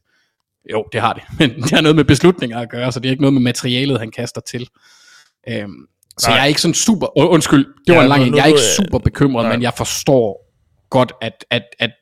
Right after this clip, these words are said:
Speaker 1: folk kigger den vej.
Speaker 2: Jamen, det er
Speaker 1: Og,
Speaker 2: igen
Speaker 1: og så vil jeg lige sige,
Speaker 2: Ja.
Speaker 1: der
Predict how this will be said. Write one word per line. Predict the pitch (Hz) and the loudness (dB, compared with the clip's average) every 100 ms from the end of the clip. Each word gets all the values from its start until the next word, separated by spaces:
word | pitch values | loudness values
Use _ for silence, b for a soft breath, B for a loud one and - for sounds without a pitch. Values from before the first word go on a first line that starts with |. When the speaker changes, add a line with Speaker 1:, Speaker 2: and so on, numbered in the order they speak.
| _ - - | _ -14 -4
Speaker 1:
folk | 123 110 | -4 -4
kigger | - 117 | -6 -6
den | 104 104 | -6 -10
vej. | 95 95 _ _ _ _ _ _ B B B B B B B _ _ _ _ _ _ _ - | -14 -18 _ _ _ _ _ _ B B B B B B B _ _ _ _ _ _ _ -8
Speaker 2:
Jamen, | 120 | -4
det | 123 | 2
er | |
Speaker 1:
Og, | 196 | 2
Speaker 2:
igen | 156 | 2
Speaker 1:
og | |
så | 143 | 2
vil | 156 | 2
jeg | 143 | 2
lige | 131 | 2
sige, | 143 151 | 2 2
Speaker 2:
Ja. | |
Speaker 1:
der | 120 | 2